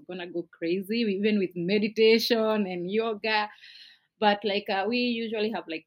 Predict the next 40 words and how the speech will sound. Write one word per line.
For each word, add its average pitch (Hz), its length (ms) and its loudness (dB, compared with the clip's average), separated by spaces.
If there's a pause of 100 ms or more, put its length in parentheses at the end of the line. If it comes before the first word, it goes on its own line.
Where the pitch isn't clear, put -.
daily 233 360 -2
calls, 208 500 -2
so 202 140 -4
that 185 160 0
really 180 400 -4
grounds 170 400 -8
me. 233 360 -2 (760)
And, 202 220 0
uh, 202 180 0
I 214 100 -2
also, 240 420 -2
like, 247 240 -4
something 220 420 -4
that 202 180 -4
I 196 180 -6
really 196 520 -4
enjoy 190 640 -6
and 185 160 -10
that 180 140 -10 (160)
keep, 190 200 -8 (120)
make 196 280 -6 (120)
me, 190 280 -6
even 196 220 -4
if 202 140 -4
I'm 165 260 -6
tired 233 540 4
and 190 100 -2
I 180 60 -4
don't 196 160 -8
want 202 180 -6
to 208 60 -6
do 190 160 -4
it 190 200 -2
anymore, 233 540 0
but 196 180 -6
just 208 240 -6
seeing 254 280 0
our 202 320 -4
teachers, 185 560 -4
uh, 175 140 -6